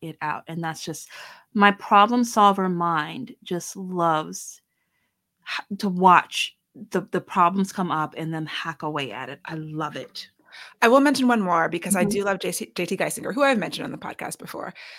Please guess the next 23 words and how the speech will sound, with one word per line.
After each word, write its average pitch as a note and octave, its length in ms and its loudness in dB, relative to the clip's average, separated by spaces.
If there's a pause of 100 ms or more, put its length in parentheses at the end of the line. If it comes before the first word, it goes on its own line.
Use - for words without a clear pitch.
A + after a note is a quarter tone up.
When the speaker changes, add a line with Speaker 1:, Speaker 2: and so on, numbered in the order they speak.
(240)
Speaker 2:
a G3+ 80 8
newer A#3+ 320 10
one F3+ 420 0
as F3 160 4
of E3+ 220 -2
the E3+ 80 -12
time F3 160 -2
of E3 100 -10
recording. F3 400 -6
I D#3+ 40 -8
think C4 200 -6
her G#3+ 140 -6
latest E3+ 760 -10
book - 260 -10
or - 80 -12
one B2+ 120 -8
of D3+ 80 -10
her - 80 -12
latest - 320 -12
books, - 280 -10 (360)
Liars F3+ 420 2
Like G3 240 -2
Us. - 420 -2